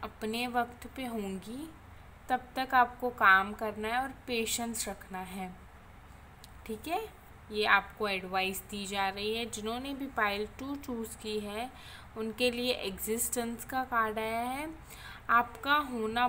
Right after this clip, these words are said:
बहुत ज़रूरी है। अगर आपको ऐसा लगता है कि मैं क्या ही कर रहा हूँ, कुछ अपना योगदान नहीं दे पा रहा या दे पा रही, spiritual journey पे हैं, ऐसा सोच रहे हैं कि मैं अपना सोल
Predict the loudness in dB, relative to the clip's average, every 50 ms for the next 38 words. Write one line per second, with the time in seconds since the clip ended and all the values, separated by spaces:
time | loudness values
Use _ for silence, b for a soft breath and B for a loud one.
0 | 2 0 -4 -6 -4 -2 0 2 2 2 0 0 0 0 0 0 0 -4 -4 -4
1 | -2 -2 -2 -2 0 2 2 2 2 0 -2 2 4 4 4 4 0 -4 0 2
2 | 2 2 2 0 -2 -2 0 0 0 -2 -4 -6 -4 -2 -2 -2 -2 -4 -8 -10
3 | -10 -8 -8 -8 -10 -12 B B B B B B -12 -4 0 2 2 2 2 4
4 | 8 8 10 10 8 6 2 0 0 -2 -2 -2 0 0 0 0 0 -4 -8 -10
5 | -14 -16 -16 -18 -18 -18 -18 -14 -8 -8 -8 -6 -4 -6 -6 -6 -10 -16 -18 -10
6 | -6 -6 -6 -4 0 2 4 8 8 8 8 6 4 0 0 0 0 2 0 0
7 | 0 0 -2 -2 0 0 0 0 2 4 6 6 6 6 4 4 2 2 2 -2
8 | -4 -2 -2 -2 -2 -2 -2 2 2 2 2 2 -4 -8 -10 -12 -14 B B B
9 | B B -12 -12 -8 2 2 4 4 4 2 0 0 -2 -2 -2 0 0 0 0
10 | 0 -2 -4 -6 -4 -2 0 0 2 2 0 -2 -4 -6 -8 -8 -8 -6 -6 -6
11 | -6 -4 -4 -4 -4 -6 -4 -4 -4 -4 -2 -4 -6 -4 -2 -2 -2 -2 -4 -6
12 | -6 -6 -6 -6 -6 -8